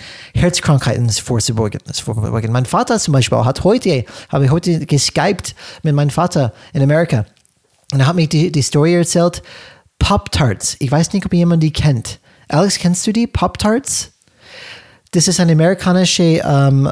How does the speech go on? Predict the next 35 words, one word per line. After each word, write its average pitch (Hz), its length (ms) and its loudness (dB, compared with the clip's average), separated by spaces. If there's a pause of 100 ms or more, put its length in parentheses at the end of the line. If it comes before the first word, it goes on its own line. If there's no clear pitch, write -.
ähm, 127 600 0 (240)
kann 151 160 0
man 156 100 2
fast 151 220 -2
sagen, 143 220 2
als 120 160 0
Süßigkeit. 175 640 0 (380)
Es - 160 -4
ist 143 120 -2
wie 160 80 2
ein 143 120 2
kleiner 147 280 2
Toast, - 480 -2
gefüllt 175 400 0
mit 165 140 -2
einem 139 120 2
ganz, 175 360 -2 (960)
ganz, 214 540 -2
ähm, 165 320 2
süße 214 680 0 (100)
Zucker. 247 460 0 (480)
Man 160 100 2
tut 202 180 0
es - 120 0
in 175 60 2
den 147 180 4
Toaster 196 440 2
rein, 139 300 2 (300)
kommt 180 200 0
raus 170 200 2
ganz 156 320 -2
heiß, 190 340 0 (340)
absolut 214 840 0
ungesund. 156 600 0 (120)
Wirklich, 185 360 -2